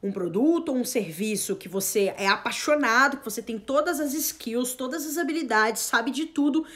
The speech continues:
mas você não tem quem compre, não adianta, certo?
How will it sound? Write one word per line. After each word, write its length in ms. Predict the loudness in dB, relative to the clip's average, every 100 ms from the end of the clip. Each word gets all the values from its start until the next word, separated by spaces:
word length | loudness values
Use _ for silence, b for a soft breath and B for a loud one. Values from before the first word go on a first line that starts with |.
| B B
mas 140 | 0
você 80 | 0
não 100 | 0
tem 180 | 0 0
quem 180 | -4 -4
compre, 360 | -2 -2 0
não 120 | 0 4
adianta, 500 | 4 4 -2 -8 -14 -20 _ _ _
certo? 460 | -2 0 0 -6